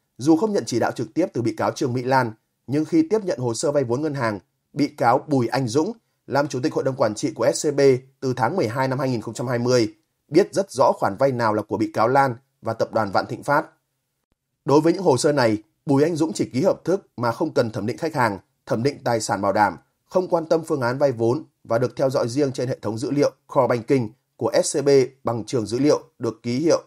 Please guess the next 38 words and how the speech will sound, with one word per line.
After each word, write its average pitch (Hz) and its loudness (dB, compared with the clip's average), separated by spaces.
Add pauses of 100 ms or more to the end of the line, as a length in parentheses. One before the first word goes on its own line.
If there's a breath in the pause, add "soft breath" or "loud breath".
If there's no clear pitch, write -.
(140)
H - -6 (180)
S 147 2
T 135 0 (100)
T. 127 4 (920)
Như 131 0
vậy, 120 4 (360)
đối 135 2
với 196 2
hồ 156 6
sơ 147 2
H 131 0 (120)
S 180 2
T - 2 (100)
T, 143 2 (680)
S 196 -2
C 170 0
B 175 2 (100)
sẽ 160 -2
bỏ 120 2
qua 135 4
quy 139 -4
trình 104 -4
vay 120 2
thông 123 -6
thường 113 -2
theo 120 -6
quy 127 2
định. 127 2 (880)
Quá 151 4
trình 151 2
làm 123 0
việc 123 -2
tại 113 -2
ngân 127 0
hàng – 110 0 (320)
ngoài 135 2
lương 170 4
thưởng, 120 0